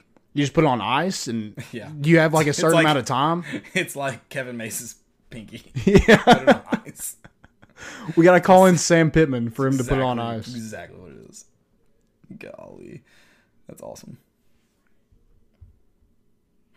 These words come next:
Speaker 1: All right, enough with penis talk. It's
Speaker 2: Yeah,
Speaker 1: kinda,
Speaker 2: let's get in,
Speaker 1: kinda
Speaker 2: let's
Speaker 1: weirding
Speaker 2: get
Speaker 1: me
Speaker 2: into
Speaker 1: out.
Speaker 2: some segments. <laughs> Most important of the week.
Speaker 1: Most important.
Speaker 2: Uh-oh.
Speaker 1: Um,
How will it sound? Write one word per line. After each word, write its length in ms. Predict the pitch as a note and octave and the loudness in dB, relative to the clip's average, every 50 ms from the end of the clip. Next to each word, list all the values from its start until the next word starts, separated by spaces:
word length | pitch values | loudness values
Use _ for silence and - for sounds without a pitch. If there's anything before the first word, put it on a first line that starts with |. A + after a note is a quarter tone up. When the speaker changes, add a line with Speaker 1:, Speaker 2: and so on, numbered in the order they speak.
| _ _ _ _ _ | _ _ _ _ _
Speaker 1:
All 60 | - A#2+ | -16 -14
right, 40 | A2+ | -12
enough 180 | A2+ C3+ F3 - | -10 -10 -8 -8
with 180 | D3 G2 - | -10 -12 -14
penis 360 | - - A#2+ A#2 A2+ F#2+ - - | -18 -18 -16 -16 -16 -16 -18 -18
talk. 120 | F2+ F2 | -18 -14
It's 80 | F#2 C3 | -12 -8
Speaker 2:
Yeah, 140 | C3 B2 B2 | -6 -6 -4
Speaker 1:
kinda, 100 | A#2 B2 | -4 -4
Speaker 2:
let's 120 | E3+ G3+ - | -6 -6 -4
get 140 | F#4+ E4 | -4 -4
in, 60 | A3 C#3+ | -2 -2
Speaker 1:
kinda 160 | G#3+ F3 B2 | -4 -6 -6
Speaker 2:
let's 240 | G#2+ A2 F3 - G#2+ | -6 -6 -6 -6 -8
Speaker 1:
weirding 40 | |
Speaker 2:
get 100 | G#2+ G#2 | -8 -6
Speaker 1:
me 60 | - - | -6 -4
Speaker 2:
into 100 | - C#3 | -4 -6
Speaker 1:
out. 60 | B2 | -8
Speaker 2:
some 100 | C3+ - | -8 -10
segments. 720 | - - A2 - D#3 - - G3+ - - - - - - - - _ _ _ _ _ | -12 -10 -10 -10 -8 -8 -8 -10 -10 -10 -14 -16 -16 -18 -20 -20 _ _ _ _ _
<laughs> 400 | - - - - - - - - | -20 -20 -20 -20 -20 -20 -16 -10
Most 200 | E3 G3 A3 G#3+ | -8 -6 -6 -6
important 380 | F4 F#3 F3+ G#3+ A#3 A3+ G3 D#3 | -8 -10 -8 -8 -8 -8 -10 -10
of 60 | C3 | -10
the 80 | A#2 A2 | -12 -14
week. 180 | G#2 F#2+ - _ _ _ _ | -16 -20 -20 _ _ _ _
Speaker 1:
Most 220 | - C3 E3 - - | -8 -8 -8 -6 -6
important. 480 | G3 B2+ - C#3 E3+ G3 - F#2+ F#2 - | -6 -6 -6 -6 -6 -6 -8 -10 -14 -16
Speaker 2:
Uh-oh. 1200 | - - - - - A#2 C3+ _ _ _ _ _ _ _ _ _ _ _ _ _ _ - A#2+ | -16 -20 -20 -20 -20 -20 -20 _ _ _ _ _ _ _ _ _ _ _ _ _ _ -16 -12
Speaker 1:
Um, 520 | B2+ D3 D#3 D#3+ D#3 D#3 D3+ C#3+ C3 A#2 | -10 -6 -6 -4 -4 -4 -6 -6 -8 -10